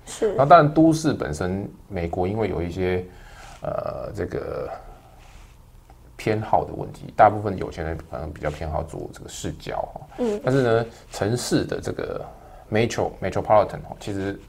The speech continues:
Speaker 2: 落差不太大。但是你出了 metropolitan 之后，其实你可以看到这个，呃，网络的服务，哦，其实是落差非常大。这也是为什么过去两百年人类的人口大概成长了六倍了，就从十亿大概增加到六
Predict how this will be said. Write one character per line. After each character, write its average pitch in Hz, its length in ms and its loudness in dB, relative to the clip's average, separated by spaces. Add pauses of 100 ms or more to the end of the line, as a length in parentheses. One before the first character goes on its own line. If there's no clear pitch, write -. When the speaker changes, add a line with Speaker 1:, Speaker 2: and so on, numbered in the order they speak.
(840)
Speaker 2:
落 120 220 2
差 80 220 -2
不 - 80 -12
太 - 80 -14
大。 - 240 -18 (440)
但 170 120 0
是 135 80 4
你 107 80 0
出 139 180 2
了 127 60 6
metropolitan 92 640 -2
之 - 140 -16
后， - 220 -10
其 - 140 -8
实 95 80 -6
你 82 100 -4
可 87 120 -2
以 - 20 0
看 90 140 -4
到 85 120 0
这 - 120 -6
个， - 200 -6 (520)
呃， - 580 -10
网 82 240 -2
络 110 160 -2
的 87 100 -2
服 - 200 -10
务， - 260 -10
哦， - 160 -16
其 - 80 -12
实 80 100 -8
是 80 300 -8
落 50 100 -6
差 - 140 -4
非 - 100 -10
常 - 120 -12
大。 104 60 -8 (120)
这 - 140 6
也 113 80 6
是 - 100 -2
为 170 140 8
什 101 100 0
么 78 140 -2 (760)
过 170 160 6
去 151 120 4
两 104 160 6
百 95 100 8
年 85 240 0
人 98 140 0
类 131 120 2
的 101 60 0
人 92 140 -2
口 92 80 0
大 101 80 4
概 98 60 2
成 85 180 -6
长 - 100 0
了 - 80 -6
六 98 160 2
倍 - 200 -6
了， - 140 -16
就 - 80 -6
从 80 280 -6
十 82 320 -8
亿 90 180 -6
大 78 140 -4
概 78 160 -4
增 80 260 -8
加 78 120 -8
到 - 80 -6
六 - 120 -8